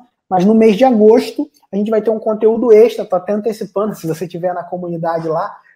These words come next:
tô antecipando aí uma parada que vai vir, vai ter um conteúdo de bastidor, onde a gente vai liberar primeiro no Business Hacker, todo mundo que tá lá vai ter acesso antecipado, ó, isso é um benefício que você pode dar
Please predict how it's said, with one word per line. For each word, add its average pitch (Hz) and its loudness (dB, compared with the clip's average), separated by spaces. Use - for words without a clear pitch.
tô 180 -6
antecipando 185 -2
aí 175 0
uma 180 -4
parada 175 -2
que 180 -10
vai 202 2
vir, 202 -2
vai 233 2
ter 247 0
um 254 0
conteúdo 254 0
de 240 -4
bastidor, 240 0
onde 226 -4
a 220 -4
gente 220 -8
vai 220 2
liberar 226 0
primeiro 311 4
no 277 -8
Business 226 -6
Hacker, 208 -4
todo 262 -8
mundo 254 -6
que - -20
tá 247 -4
lá 208 -4
vai 185 0
ter 226 -2
acesso 226 0
antecipado, 262 -2
ó, 160 -4
isso 175 -10
é 214 -4
um 202 -4
benefício 214 -2
que - -20
você 196 -8
pode 180 -6
dar 190 -8